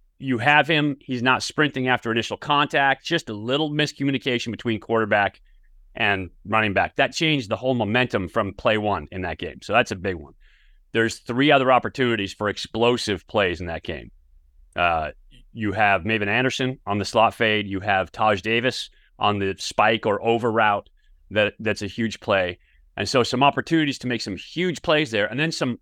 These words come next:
offensive line play issues where tackles aren't in position, right? Your tackle takes a bad set. He gets beat off the edge, sack, fumble. Tough one. That's a tough one. Uh, offensive line taking bad angles, and you guys have to punt. You're out on downs.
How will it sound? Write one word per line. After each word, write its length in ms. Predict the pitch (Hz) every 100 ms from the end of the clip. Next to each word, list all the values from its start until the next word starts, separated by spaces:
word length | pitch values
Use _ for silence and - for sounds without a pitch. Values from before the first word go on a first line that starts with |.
| -
offensive 480 | 135 - 135 117
line 240 | 101 123 131
play 220 | 117 98
issues 480 | 92 87 87 92 -
where 340 | 104 101 95 - _
tackles 400 | - 123 120 110
aren't 200 | 110 107
in 140 | 104 101
position, 400 | 101 107 101 82
right? 160 | 98
Your 80 | 104
tackle 380 | 98 127 127 120
takes 200 | 131 117
a 40 |
bad 280 | 101 113 107
set. 340 | - 160 156 - _ _
He 100 | -
gets 140 | 101 104
beat 180 | - 110
off 140 | 104
the 160 | 104 110
edge, 240 | 110 -
sack, 240 | 113 98
fumble. 300 | - 87 - - _ - - - _ _ - -
Tough 220 | 139 -
one. 140 | 90 - _ _ -
That's 160 | 107
a 60 | 98
tough 240 | - 92 -
one. 120 | - _ _ _ _ -
Uh, 200 | 98 95 -
offensive 440 | 131 135 123 107
line 180 | 120 113
taking 320 | - 120 107
bad 240 | 110 113
angles, 560 | 113 120 135 107 104 - -
and 140 | 104
you 100 | 104
guys 220 | 101 107
have 140 | 104 92
to 80 | 92
punt. 420 | - 92 - - _ -
You're 140 | 101
out 160 | 98 92
on 140 | 87
downs. 360 | 87 73 -